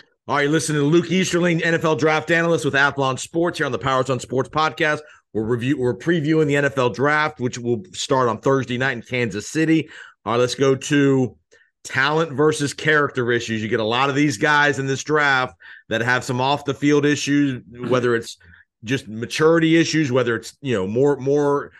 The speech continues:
more indiscretions than we even know about. 'Cause again, the media, we hear some things, but these N F L teams dig very deep into these guys' backgrounds. What is your thought? Jalen Carter's the, the prime example this year. Top, top,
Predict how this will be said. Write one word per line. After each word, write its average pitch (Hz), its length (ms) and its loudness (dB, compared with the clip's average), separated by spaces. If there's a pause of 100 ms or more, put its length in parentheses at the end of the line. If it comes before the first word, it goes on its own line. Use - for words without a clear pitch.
(140)
more 131 300 0
indiscretions 143 800 -2
than 131 120 0
we 131 120 -2
even 127 260 -2
know 135 220 4
about. 151 360 0
'Cause 123 220 -6 (260)
again, 127 300 -2
the 104 80 -2
media, 131 440 2 (140)
we 139 160 0
hear 151 200 0
some 165 260 -2
things, 120 400 -2 (220)
but 107 120 -6
these 135 200 0
N 147 120 0
F 147 140 0
L 143 160 0
teams 139 380 -2
dig 104 340 -2 (320)
very 135 300 0
deep 143 260 -2
into 123 120 0
these 123 180 -2
guys' 120 260 -2
backgrounds. 117 640 -2 (340)
What 135 200 0
is 139 100 -4
your 147 140 0
thought? 131 400 -2
Jalen 151 420 -2
Carter's 147 380 0
the, 135 100 -2
the 131 160 -6
prime 147 340 -2
example 139 440 -2
this 135 240 -2
year. 104 280 -4 (300)
Top, 135 300 -2 (100)
top, 147 380 0